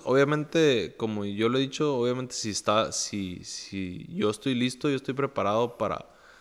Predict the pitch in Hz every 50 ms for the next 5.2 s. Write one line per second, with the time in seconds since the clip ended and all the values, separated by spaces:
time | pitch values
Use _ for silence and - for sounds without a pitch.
0 | _ _ _ - - - 101 98 95 95 110 120 - - 98 98 98 - 127 113
1 | 98 95 101 110 117 127 127 120 117 117 117 117 113 113 - 117 104 110 117 120
2 | 123 - - - 156 156 - _ - _ _ _ _ _ - 101 92 - - -
3 | 95 95 95 90 87 - - - - 95 92 95 101 104 - 131 120 104 104 113
4 | 120 120 - 147 135 113 117 113 - 127 117 104 98 98 101 107 113 113 107 95
5 | 92 95 98